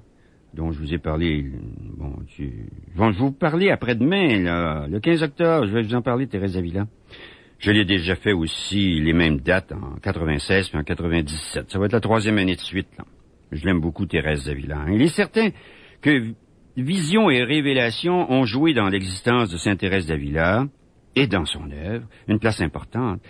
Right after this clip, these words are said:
Mais, très important, elle sait toujours en apprécier les fruits possibles, puis en indiquer aussi les dangers. Pendant les derniers siècles,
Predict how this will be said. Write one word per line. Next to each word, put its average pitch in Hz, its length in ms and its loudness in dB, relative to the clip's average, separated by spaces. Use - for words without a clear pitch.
Mais, 190 420 4
très 214 240 0
important, 160 540 -2
elle 139 160 2
sait 185 240 0
toujours 190 520 0
en 175 120 6
apprécier 151 600 0
les 139 100 6
fruits 127 280 -2
possibles, 208 560 0
puis 104 100 0
en 98 120 6
indiquer 92 640 2
aussi 131 520 0
les 95 340 2
dangers. 107 560 2
Pendant 139 320 4
les 123 120 0
derniers 107 340 0
siècles, - 380 -4